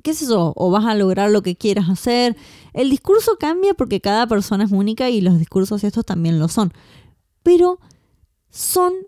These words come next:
para mí, acciones, acciones concretas que ayudan a que cambies la perspectiva cuando las cosas no están del todo bien.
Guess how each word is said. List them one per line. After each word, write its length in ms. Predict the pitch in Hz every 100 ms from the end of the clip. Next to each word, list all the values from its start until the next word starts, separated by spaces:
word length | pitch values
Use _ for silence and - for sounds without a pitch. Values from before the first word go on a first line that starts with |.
| _ _ -
para 180 | 196 226
mí, 200 | 285 269 _ _ _
acciones, 960 | 220 - - 285 330 302 262 339 - - _ _ _ -
acciones 680 | 165 - 185 196 226 214 _ _
concretas 880 | - 151 208 254 262 208 226 240 _ _ _ _ _ _
que 360 | - 262 269 - -
ayudan 640 | 247 254 311 330 330 - _ -
a 100 | 226
que 120 | 220
cambies 240 | 220 233 254
la 80 | 240
perspectiva 840 | 208 - 190 - 214 214 233 233 _ -
cuando 300 | - 208 196
las 120 | 202
cosas 280 | - 196 208
no 100 | 180
están 400 | 170 - 165 160 -
del 260 | - 156 147
todo 240 | 151 139
bien. 340 | 143 98 -